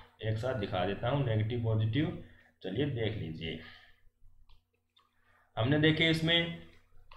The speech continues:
negative signs। negative sign में क्या थे? जो पहले था पर अब नहीं है। इसमें क्या आ जाएंगे? autism, apathy और क्या?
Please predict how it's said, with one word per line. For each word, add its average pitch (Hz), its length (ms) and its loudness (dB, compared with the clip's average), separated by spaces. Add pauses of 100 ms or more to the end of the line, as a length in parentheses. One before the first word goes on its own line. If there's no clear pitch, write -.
(1700)
negative 139 420 4
signs। 156 580 4
negative 139 280 2
sign 147 160 4
में 147 120 0
क्या 151 200 6
थे? 165 120 2
जो 151 120 2
पहले 139 340 4
था 156 200 6 (380)
पर 135 60 6
अब 135 100 4
नहीं 131 200 2
है। 156 220 4
इसमें 147 220 0
क्या 143 140 6
आ - 20 8
जाएंगे? 151 420 2 (280)
autism, 151 600 4
apathy 156 760 0 (420)
और 165 420 4 (1500)
क्या? - 420 2